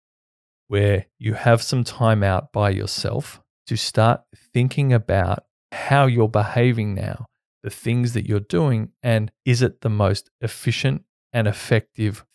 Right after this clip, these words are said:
thing you can be doing now in order to move forward?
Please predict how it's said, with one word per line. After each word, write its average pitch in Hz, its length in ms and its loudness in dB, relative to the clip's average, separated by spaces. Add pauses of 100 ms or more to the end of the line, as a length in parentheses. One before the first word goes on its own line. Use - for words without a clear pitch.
thing 110 220 0
you 98 100 0
can 101 200 -4
be 98 120 -4
doing 95 380 -8
now 127 560 2
in 113 160 2
order 98 300 4
to - 200 -4
move 98 300 -2
forward? 107 640 0